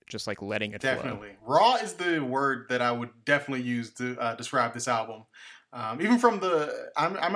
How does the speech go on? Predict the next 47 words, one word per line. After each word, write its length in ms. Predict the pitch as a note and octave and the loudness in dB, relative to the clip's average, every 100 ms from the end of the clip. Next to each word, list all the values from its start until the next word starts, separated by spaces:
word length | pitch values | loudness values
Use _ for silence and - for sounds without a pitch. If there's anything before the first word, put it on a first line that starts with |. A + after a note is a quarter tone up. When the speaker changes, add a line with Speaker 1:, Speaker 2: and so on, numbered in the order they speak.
| G#3 | 0
Speaker 2:
I 80 | G3+ | 4
know 140 | D4 | 4
he 80 | D#4+ | 4
told 200 | C4 A#3 | 2 0
a 40 | |
story. 260 | - D3+ C3 | 0 0 2
I 60 | C3+ | 2
don't 100 | E3+ | 2
remember 360 | D#3 C3 B2 A#2 - _ - _ - | 0 -2 -6 -12 -20 _ -20 _ -6
to 120 | - | -2
who 300 | F3 C3+ C3+ | 0 0 0
or 140 | A#2 A2+ | -2 -2
when. 380 | B2 A2+ A2 - - - D3+ | -4 -4 -8 -14 -18 -2 0
I 40 | |
remember 220 | F#3 G3 | 2 2
him 100 | F3+ | 4
telling 200 | F3 E3 | 4 2
a 40 | D3 | 2
story 220 | D#3 D3 | 2 4
about 160 | C3 | 4
him 140 | C#3+ C#3 | 2 0
going 240 | C3+ C3+ | 0 -2
to 100 | C3+ | -4
Rick 200 | B2 C3 | -4 -4
Rubin 340 | A#2+ B2+ C3 C3 | -2 -2 -2 -4
and 120 | A2 | -2
having, 440 | A#2 A#2+ A#2+ A2+ A#2+ | -2 -2 -2 -8 -8
and 140 | B2 | -6
then 140 | A#2+ A#2+ | -6 -6
Rick 160 | B2+ | -6
Rubin 220 | B2 B2 A#2+ | -4 -4 -4
was 100 | A2 | -6
just 160 | A#2+ | -2
like, 200 | B2 A2+ | -2 -2
"Strip 340 | - - D#3+ - | -6 -2 -4 0
all 220 | B2+ C3+ | 0 0
of 80 | A#2+ | -2
this 160 | C#3+ C#3 | -4 -4
away 300 | A#2+ A#2 C#3 | -2 -2 0
from 260 | E3 D3 | 2 2
the 120 | C#3 | 2
album 420 | C3+ C#3+ D3+ D#3 D#3 - - | 0 0 -2 -4 -6 -12 -8
and 220 | C3+ C#3+ B2 | -2 0 0
just 180 | C#3 | -4
leave 260 | A#2+ D3 B2+ | 0 0 0
it 100 | D3 | -2
as 520 | A#2+ A#2+ A#2+ - - | 0 0 0 -6 -10